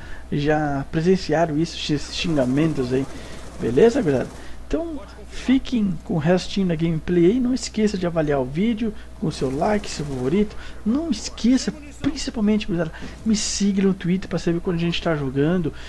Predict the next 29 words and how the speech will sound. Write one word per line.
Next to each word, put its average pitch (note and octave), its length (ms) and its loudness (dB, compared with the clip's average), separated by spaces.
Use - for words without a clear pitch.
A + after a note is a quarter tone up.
quando D#3+ 100 0
a D#3+ 60 0
gente F3 180 2
tá - 140 -2
fazendo E3 340 -2
live, D#3+ 540 0
quando E3 100 -2
a D#3+ 60 0
gente F3 240 -2
tá E3+ 260 0
trocando E3 380 -2
uma D#3 100 2
ideia D3+ 360 4
aí. D#3 80 -2
Siga A#3 320 0
a G3+ 40 4
gente G#3+ 220 0
no G3 80 0
Twitter F#3 380 0
aí, F#3+ 240 4
que F3 340 2
a D#3+ 60 4
gente F3 200 -2
vai F3+ 80 2
jogar E3 220 0
sempre G3 420 4
junto, C#3+ 280 -2
beleza, A3 280 4
gurizada? D3+ 280 -2